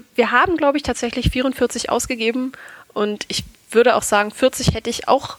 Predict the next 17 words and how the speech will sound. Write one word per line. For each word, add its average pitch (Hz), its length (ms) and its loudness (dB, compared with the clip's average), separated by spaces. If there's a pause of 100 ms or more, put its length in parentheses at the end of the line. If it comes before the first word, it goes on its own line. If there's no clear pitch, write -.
noch 220 200 2
guten 285 440 2
Gewissens 262 480 2
ausgegeben, 226 460 2
weil 202 100 4
der 202 100 2
einzige 208 440 0
Wermutstropfen 214 640 0
für - 100 -4
mich 214 180 2
an 220 60 0
dem 202 100 0
Spiel 202 280 2
war 202 100 4
einfach 190 300 -2
die - 140 -12
Story. 175 420 -2